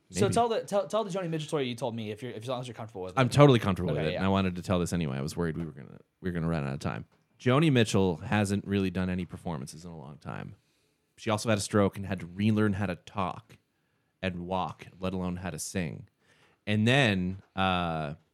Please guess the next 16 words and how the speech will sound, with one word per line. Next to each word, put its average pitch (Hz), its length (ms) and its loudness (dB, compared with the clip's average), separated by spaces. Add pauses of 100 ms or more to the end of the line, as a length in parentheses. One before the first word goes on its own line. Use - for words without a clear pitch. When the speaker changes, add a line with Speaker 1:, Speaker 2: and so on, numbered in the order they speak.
Speaker 2:
she - 180 -8
started 107 260 2
having 104 260 2
these 95 180 -2
jams 98 440 2
at 90 80 0
her 87 80 -4
house 90 480 -6
with, 87 160 -18
like, 78 280 -10 (680)
the 90 100 -8
people 90 320 -4
from 113 200 -2
Dawes 101 520 4
and, 85 140 -2
like, 73 360 -8